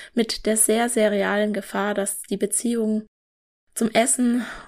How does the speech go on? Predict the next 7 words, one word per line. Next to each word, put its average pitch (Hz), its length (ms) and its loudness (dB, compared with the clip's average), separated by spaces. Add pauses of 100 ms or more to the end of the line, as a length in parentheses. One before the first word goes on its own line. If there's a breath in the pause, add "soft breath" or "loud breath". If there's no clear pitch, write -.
und 220 120 -4
zum 214 140 0
eigenen 190 480 0
Körper 190 580 -4 (320 loud breath)
negativ 190 560 -2
beeinflusst - 640 -6
wird. - 320 -6